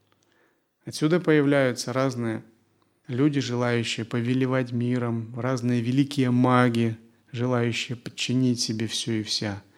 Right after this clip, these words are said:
и духов, и демонов, и богов, такие как там Хираньякашипу, Хираньякша, Равана,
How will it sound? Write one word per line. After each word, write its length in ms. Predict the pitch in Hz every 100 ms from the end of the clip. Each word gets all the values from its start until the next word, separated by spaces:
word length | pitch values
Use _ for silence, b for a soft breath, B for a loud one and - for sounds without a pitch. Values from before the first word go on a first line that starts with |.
| b b b
и 120 | 135
духов, 500 | 104 123 147 - 139
и 80 | 127
демонов, 560 | 101 117 147 135 123 117
и 60 |
богов, 440 | 113 123 110 98 95 - b b b b b b _
такие 360 | 120 113 120 117
как 240 | 117 104
там 320 | - 110 98 b b b b b b _ _ _
Хираньякашипу, 1300 | - 123 135 131 123 123 113 - 113 131 131 127 117
Хираньякша, 1040 | - 127 123 120 123 123 120 - 113 107 - _ _ _ _ _ _ _ -
Равана, 680 | 117 123 117 113 107 104